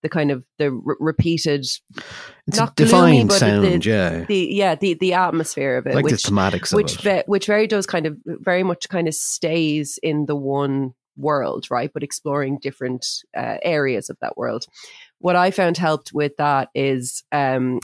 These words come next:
Speaker 1: Victoria Legrand's, uh, vocals, because I think where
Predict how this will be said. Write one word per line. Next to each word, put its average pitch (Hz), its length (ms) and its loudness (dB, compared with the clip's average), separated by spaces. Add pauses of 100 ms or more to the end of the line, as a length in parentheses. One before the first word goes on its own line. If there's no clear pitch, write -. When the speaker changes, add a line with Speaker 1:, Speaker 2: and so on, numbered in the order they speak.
(120)
Speaker 1:
Victoria 143 400 -2
Legrand's, 131 720 -2 (360)
uh, 120 340 0
vocals, 165 640 -2 (800)
because 156 260 -2
I 143 120 2
think 170 480 0 (600)
where 147 520 2